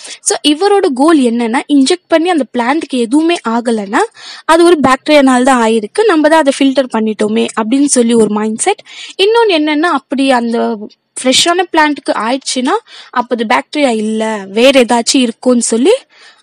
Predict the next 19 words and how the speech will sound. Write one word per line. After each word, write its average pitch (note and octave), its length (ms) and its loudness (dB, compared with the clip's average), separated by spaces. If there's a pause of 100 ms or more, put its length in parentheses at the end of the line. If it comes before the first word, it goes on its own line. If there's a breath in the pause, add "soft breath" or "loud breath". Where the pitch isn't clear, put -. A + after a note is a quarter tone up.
(140 soft breath)
ஆ, A3+ 200 4
டிசைட் A3+ 600 0
பண்ணலாம் G#3+ 340 -2 (120)
அப்படின்னு A#3 280 4
ரெண்டு E4+ 400 4
டிசைட், B3+ 420 0 (120)
டிசிஷன்ல B3+ 560 2 (140)
இருந்தாரு. G3+ 320 -8 (420 loud breath)
So, - 180 0
இவர் F4+ 140 2
என்ன F4 240 0
பண்றாரு, D4+ 300 0
அதை B3+ 220 2 (440)
நல்லா B3+ 340 2
extract C#4 520 -4
பண்ணி, A3 320 -6 (280 loud breath)
so - 180 -2
இந்த D4 160 2
ஃபில்டர்ல E4 380 2